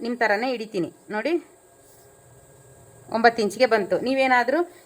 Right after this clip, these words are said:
ಈಗ ನಾನು ಯಾಕೆ ನಾನು ಜಾಸ್ತಿ ಉಲ್ಟಾ ಕಡೆಯಿಂದ ನೋಡ್ತೀನಿ ಅಂದರೆ ನಾನು ಫಸ್ಟ್ ಸೈಡ್ ಫಿಟ್ಟಿಂಗ್ ಮಾಡೋದು ಬಲಗಡೆ ಸೈಡ್. ಈ ಸೈಡ್ ಮಾಡುವಾಗ ನಾನು ಫಸ್ಟ್ ಇದನ್ನು ನೋಡ್ಕೊತೀನಿ, ನಂತರ ಇದನ್ನು ನೋಡ್ಕೊತೀನಿ, ನಾನು ಆಮೇಲೆ ಇದನ್ನು ಕೂಡ ನೋಡ್ಕೊತೀನಿ. ಹಾಗಾಗಿ ನಾನು ಈ ಬೇಸ್ ಮೇಲೇ ನಾನು ಯಾವಾಗೂ ಅಷ್ಟೇ, ನಾನು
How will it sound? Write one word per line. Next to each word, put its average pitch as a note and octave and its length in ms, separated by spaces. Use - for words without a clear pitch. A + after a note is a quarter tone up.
ಈಗ B3+ 180
ನಾನು A#3+ 420
ಯಾಕೆ C4 400
ನಾನು B3 260
ಜಾಸ್ತಿ A3+ 480
ಉಲ್ಟಾ G#3 320
ಕಡೆಯಿಂದ A#3 420
ನೋಡ್ತೀನಿ G#3+ 440
ಅಂದರೆ A3 220
ನಾನು A#3 280
ಫಸ್ಟ್ - 680
ಸೈಡ್ A3+ 200
ಫಿಟ್ಟಿಂಗ್ A#3 320
ಮಾಡೋದು G3+ 320
ಬಲಗಡೆ G3 340
ಸೈಡ್. F3 260
ಈ B3 160
ಸೈಡ್ B3+ 300
ಮಾಡುವಾಗ A3+ 560
ನಾನು A3+ 200
ಫಸ್ಟ್ G#3+ 320
ಇದನ್ನು A#3 340
ನೋಡ್ಕೊತೀನಿ, A3+ 560
ನಂತರ G#3 240
ಇದನ್ನು A3 380
ನೋಡ್ಕೊತೀನಿ, A3+ 680
ನಾನು G#3 200
ಆಮೇಲೆ G#3+ 520
ಇದನ್ನು A3 340
ಕೂಡ A3 140
ನೋಡ್ಕೊತೀನಿ. F#3+ 480
ಹಾಗಾಗಿ A#3+ 540
ನಾನು B3 300
ಈ C#4 160
ಬೇಸ್ B3+ 240
ಮೇಲೇ A3+ 340
ನಾನು A#3+ 180
ಯಾವಾಗೂ A3 380
ಅಷ್ಟೇ, A#3 360
ನಾನು A#3+ 540